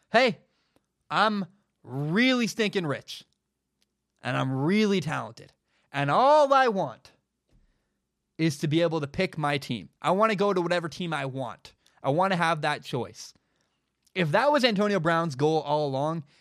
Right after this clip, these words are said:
he certainly got it. He got a giant contract with the Patriots. He's a, clearly, again, he's following instructions. He's been quiet and just been doing his thing there.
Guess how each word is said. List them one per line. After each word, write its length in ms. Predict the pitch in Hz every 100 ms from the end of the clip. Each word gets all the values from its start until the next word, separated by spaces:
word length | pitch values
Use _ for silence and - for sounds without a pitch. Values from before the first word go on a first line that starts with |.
| _
he 160 | - 175
certainly 460 | - 175 180 156 139
got 240 | 117 107
it. 80 | - _
He 80 | 151
got 140 | 147
a 60 | 127
giant 420 | 120 160 190 180
contract 440 | 165 165 170 156
with 100 | 131
the 40 | 143
Patriots. 480 | 139 143 135 - - _ _ _ _
He's 280 | 151 151 127 -
a, 80 | 123
clearly, 460 | - 202 240 175
again, 240 | 143 156 127
he's 180 | 127 - _ _
following 540 | - 156 175 190 185
instructions. 640 | 151 - 185 180 - 165 139
He's 120 | 139
been 200 | 131 117
quiet 520 | - 156 175 175 170 135
and 160 | 135
just 240 | 135 127 131
been 180 | 131
doing 260 | 127 165 160
his 140 | 139
thing 220 | 151 147 131
there. 340 | 135 123